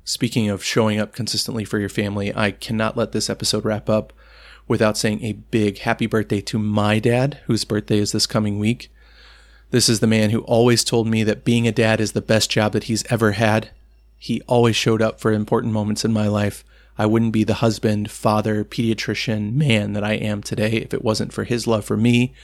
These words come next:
and for our family growing up. So big happy birthday to my dad.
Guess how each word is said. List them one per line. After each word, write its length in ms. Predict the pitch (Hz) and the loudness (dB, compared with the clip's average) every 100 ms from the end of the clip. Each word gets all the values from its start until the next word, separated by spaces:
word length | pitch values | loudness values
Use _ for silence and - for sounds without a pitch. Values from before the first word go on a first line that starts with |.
| - - - | -20 -20 -10
and 100 | - | -4
for 100 | - | 0
our 140 | 113 | 0
family 320 | 107 117 107 104 | 0 -2 -4 -4
growing 280 | 104 104 | -4 -4
up. 200 | 101 104 | -6 -6
So 160 | - 101 | -6 -2
big 220 | 120 120 | 0 0
happy 220 | 123 117 | 0 -2
birthday 360 | 113 107 104 104 | -2 -4 -2 -4
to 100 | - | -2
my 180 | 104 110 | -2 0
dad. 320 | 110 107 | 2 2